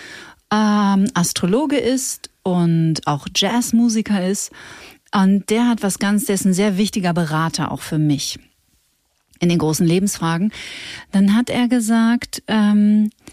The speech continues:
irgendwann verlangt das Thema deine volle Aufmerksamkeit. Und wenn du dich dem Thema hingibst, antwortet dir das Thema.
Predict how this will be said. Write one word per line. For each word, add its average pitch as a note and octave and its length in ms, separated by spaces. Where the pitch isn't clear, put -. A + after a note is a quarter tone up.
irgendwann C4+ 800
verlangt G3+ 760
das - 320
Thema G3+ 760
deine F3+ 340
volle A#3 540
Aufmerksamkeit. - 1300
Und F#3+ 180
wenn A3 160
du A#3 100
dich A3 220
dem G#3 320
Thema D4+ 560
hingibst, B3+ 1160
antwortet G#3 920
dir F3+ 160
das E3+ 300
Thema. E3+ 640